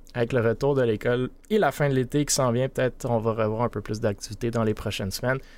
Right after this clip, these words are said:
Je sais pas si vous avez des commentaires sur, euh, la scène actuelle, euh, de e-sport québécoise ou si vous voulez que je me lance tout de suite dans les sujets. Je vous laisse, euh, réagir si vous voulez. Ou sinon, on passe au launch J D L.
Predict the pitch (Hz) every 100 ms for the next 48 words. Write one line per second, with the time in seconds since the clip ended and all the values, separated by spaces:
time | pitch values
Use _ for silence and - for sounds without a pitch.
0 | - - 156 147 139 120 117 135 117 113
1 | 131 127 - - 135 127 120 117 113 117
2 | - 127 120 139 127 - - 127 131 127
3 | 120 - - 113 113 113 113 110 117 -
4 | - - - 143 117 113 113 - 117 120
5 | - 117 - 120 110 107 120 127 139 -
6 | 113 - 110 104 120 131 - - - -
7 | - 110 110 113 113 110 - 117 - 120
8 | 120 - 117 - 110 117 110 - - 101
9 | 117 - - - - - - 110 113 117
10 | - - - - - - 110 98 123 110
11 | 104 123 - 110 104 123 - - - -
12 | - - - - - 101 113 170 - -
13 | - - - - 107 127 143 117 110 113
14 | 104 117 113 123